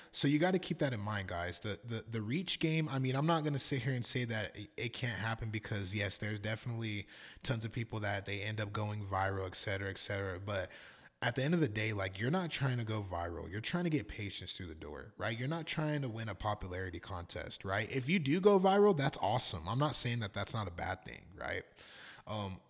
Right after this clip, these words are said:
or I'm not saying that that's a bad thing, but that's, that shouldn't be your goal, right? You, you shouldn't be using certain hashtags so you can get tons of engagement and tons of views and you go viral, et cetera, et cetera,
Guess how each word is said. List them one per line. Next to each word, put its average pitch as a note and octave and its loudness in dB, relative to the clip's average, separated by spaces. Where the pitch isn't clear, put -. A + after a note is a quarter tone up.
or C3+ 4
I'm C#3+ 8
not D#3 4
saying C3 4
that A2+ -2
that's G#2 0
a G2 -4
bad F2+ 0
thing, - -8
but C3 4
that's, A#2 0
that D3 6
shouldn't F#3 10
be D#3 4
your C3+ 6
goal, F#2 0
right? A#2 2
You, C3+ 2
you B2+ 0
shouldn't F3 4
be C3 2
using A#2 0
certain A2 -2
hashtags G#2+ -2
so - -4
you G#2 -2
can G2+ -8
get G2 -4
tons A2+ -2
of G#2+ -6
engagement G2 -2
and F#2+ -4
tons A2 -2
of G2+ -2
views G2+ -2
and F#2+ -4
you G2 -4
go G#2 -2
viral, G2+ 0
et F#2+ -4
cetera, G#2 -2
et E2+ -8
cetera, F#2 -4